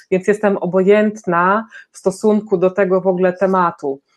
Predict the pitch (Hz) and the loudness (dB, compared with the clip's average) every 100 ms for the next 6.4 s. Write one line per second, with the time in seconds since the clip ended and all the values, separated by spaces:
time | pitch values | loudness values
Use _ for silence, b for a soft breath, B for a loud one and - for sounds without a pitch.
0 | _ 190 214 214 220 214 214 202 196 196 | _ -4 2 2 2 -4 -4 0 2 2
1 | 190 190 190 196 185 190 196 - 196 196 | 0 0 2 0 0 -2 -2 -2 -2 0
2 | 190 185 170 - 151 160 185 196 208 240 | 0 0 -2 -6 -4 0 0 0 -2 -2
3 | 233 220 190 202 196 180 190 180 233 247 | -4 -4 0 0 0 0 0 0 -2 -2
4 | 226 190 202 196 202 208 214 208 202 202 | 0 0 0 0 -2 -2 -8 -4 -4 -4
5 | - 208 208 208 202 - 202 - 202 175 | -4 -6 -2 -2 -2 -4 -8 -4 -2 0
6 | 160 160 156 147 | -4 -8 -10 -10